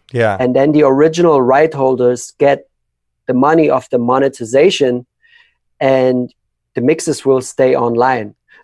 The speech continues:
Speaker 2: So you
Speaker 1: Oh.
Speaker 2: basically create content for them to generate revenue.
Speaker 1: Yeah.
Speaker 2: So b-, that's why, um,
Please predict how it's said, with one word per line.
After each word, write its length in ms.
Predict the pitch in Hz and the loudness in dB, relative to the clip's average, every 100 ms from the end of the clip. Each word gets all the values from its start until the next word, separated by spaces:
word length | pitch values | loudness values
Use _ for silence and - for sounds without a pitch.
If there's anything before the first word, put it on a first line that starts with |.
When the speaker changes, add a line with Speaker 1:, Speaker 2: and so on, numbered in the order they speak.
| 123 | -2
Speaker 2:
So 120 | 135 | 2
you 80 | 156 | 2
Speaker 1:
Oh. 60 | 143 | 2
Speaker 2:
basically 520 | 147 151 175 165 160 | 2 2 -2 2 0
create 540 | 156 151 143 147 151 | 0 2 4 2 0
content 580 | - 147 165 170 143 131 | -4 -2 0 0 0 -2
for 180 | - 131 | -2 -2
them 440 | 123 135 143 147 143 | 0 2 2 0 -2
to 240 | 127 120 - - _ _ - | -4 -4 -6 -16 _ _ -4
generate 500 | 147 147 147 143 131 | 0 2 4 2 2
revenue. 640 | 123 135 139 135 127 110 - _ _ _ | 2 2 2 0 0 -2 -8 _ _ _
Speaker 1:
Yeah. 320 | - 113 104 92 _ | -6 -4 -4 -8 _
Speaker 2:
So 260 | - 143 131 | -2 0 0
b-, 180 | 120 139 | -2 -4
that's 260 | - 165 - | 0 0 0
why, 380 | 147 135 135 131 - | 0 2 2 0 -4
um, 300 | 139 127 123 | -2 0 0